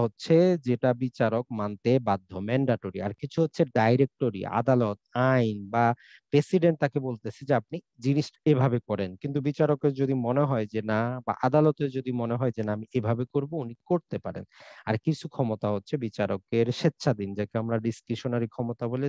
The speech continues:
যেমন Section five, তা-, তামাদি আইনের Section five এর ক্ষেত্রে বিচারক চাইলে, খুশি হইলে কিন্তু উনি দিতে পারেন, কিন্তু সেক্ষেত্রেও Section five হচ্ছে double discretionary, অর্থাৎ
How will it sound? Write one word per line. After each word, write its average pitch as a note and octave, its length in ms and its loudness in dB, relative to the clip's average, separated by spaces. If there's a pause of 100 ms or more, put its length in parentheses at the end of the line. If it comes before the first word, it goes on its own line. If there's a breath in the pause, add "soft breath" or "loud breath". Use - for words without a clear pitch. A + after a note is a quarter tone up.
যেমন C#3 160 -2 (100)
Section - 300 -4 (140)
five, A#2+ 240 4 (880 loud breath)
তা-, A#2+ 180 2 (140)
তামাদি B2+ 400 4
আইনের A#2+ 360 4
Section D#3 340 -2
five B2 220 2
এর A#2 100 0
ক্ষেত্রে - 340 -4
বিচারক A#2 280 -2 (160)
চাইলে, D#3 300 6 (100)
খুশি - 340 -4 (120)
হইলে D3 300 2 (100)
কিন্তু B2+ 200 -10
উনি A#2+ 140 -6 (100)
দিতে E3 240 4
পারেন, G2 300 0 (120)
কিন্তু C3 260 -6
সেক্ষেত্রেও D3 500 -2 (100)
Section B2 300 -6
five A2+ 280 0
হচ্ছে C3 180 -4 (140)
double A#2+ 300 4
discretionary, G#2 760 -2
অর্থাৎ A#2+ 260 -4